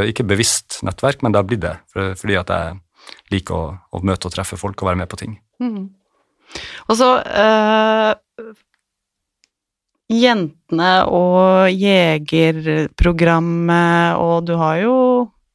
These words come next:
Speaker 2: har du lyst til å si noe om det? Hvordan det gikk?
Speaker 1: Ja, nei, det, vi etablerte jo en sånn jegertropp i, i F S K når jeg var sjef der i tjue fjorten.
Speaker 2: Mm.
Speaker 1: Ehm, det var jo et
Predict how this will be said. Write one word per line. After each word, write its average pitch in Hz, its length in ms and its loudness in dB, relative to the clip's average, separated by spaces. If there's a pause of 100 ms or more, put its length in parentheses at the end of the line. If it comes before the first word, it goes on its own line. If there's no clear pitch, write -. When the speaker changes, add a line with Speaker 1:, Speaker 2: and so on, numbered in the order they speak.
(420)
Speaker 2:
har 196 80 4
du 202 80 0
lyst 202 160 -2
til 202 60 -2
å - 20 -2
si 190 160 -2
noe 180 160 0
om 180 80 -2
det? 214 220 2
Hvordan 202 260 0
det 180 120 2 (200)
gikk? 330 300 -2 (340)
Speaker 1:
Ja, 135 140 2 (100)
nei, 123 140 2
det, 113 100 2
vi 113 320 0
etablerte 113 380 0
jo - 20 2
en 90 80 0
sånn 92 160 0
jegertropp 95 480 -2
i, 90 80 -2 (240)
i - 80 -4
F 92 160 -4
S - 80 -4
K 90 140 -6
når 85 100 -2
jeg 87 80 -2
var 87 240 -4
sjef 92 240 -4
der 90 220 -2
i 87 100 -8
tjue 95 160 -8
fjorten. 90 380 -8 (260)
Speaker 2:
Mm. 220 140 -8 (400)
Speaker 1:
Ehm, 185 240 0 (420)
det 107 220 2
var 135 100 4
jo 92 60 0
et 87 100 -12